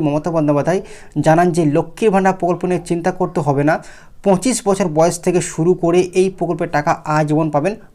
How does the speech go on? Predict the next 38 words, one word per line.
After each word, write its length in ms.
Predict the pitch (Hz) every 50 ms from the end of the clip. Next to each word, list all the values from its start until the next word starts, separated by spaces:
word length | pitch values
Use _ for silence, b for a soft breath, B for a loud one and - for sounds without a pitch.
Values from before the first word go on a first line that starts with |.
| - 143
মা 100 | 139 135 131 120
বোনেরা। 240 | 123 117 113 120 123 -
তো 40 | 156 151
বুঝতে 180 | 160 170 165 190 202
পারছেন, 200 | 185 185 196 175 165
এখানে 180 | 156 190 185 180 -
কিন্তু 160 | 185 180 185 175 160 151
আমাদের 220 | 151 156 - 180 165 151
মাননীয় 320 | 139 147 151 160 165 165 156 151
মুখ্যমন্ত্রী 440 | 147 151 - 165 160 156 151 175 175 170 147
পরিষ্কার 300 | 143 151 - - - 180 151 156
বলে 120 | 151 151 143
দিয়েছেন 200 | 151 147 185 208 B B B B B B B B B - 135
যে 80 | 139 151 147 156
যখনই 360 | 165 156 - 202 208 208 208 196 170
মেয়েদের 340 | 165 170 170 156 180 196 202 170
বা 60 | 165 160 151 151
মহিলাদের 380 | 147 156 160 170 156 160 175 170 -
পঁচিশ 260 | 165 165 165 202 208 190 190
বছর 160 | 185 185 185 165 147
বয়স 160 | 156 160 156 147 165
যখন 140 | 151 160 151 135
হয়ে 100 | 147 165
যাবে, 100 | 170 156
তখন 140 | 151 156 165 156
কিন্তু 140 | - 165 156 151
তারা 140 | 147 151 170 190 B B B B B B B 151
লক্ষ্মীর 360 | 190 190 190 165 - - 233 202 180
ভাণ্ডার 220 | 180 180 180 165
প্রকল্পের 320 | 170 160 160 151 151 147 - -
সুবিধা 220 | - 151 156 165 160 160
পেয়ে 140 | 170 165 160
যাবেন। 160 | 170 170 180 - - - 165 170
আজ 120 | 175 165 -
এই 40 | - 196
ভাণ্ডার 240 | 214 214 214 202 202
প্রকল্পে 260 | 196 190 196 190 202 190 190 - 175
পাঁচ 180 | 165 185 185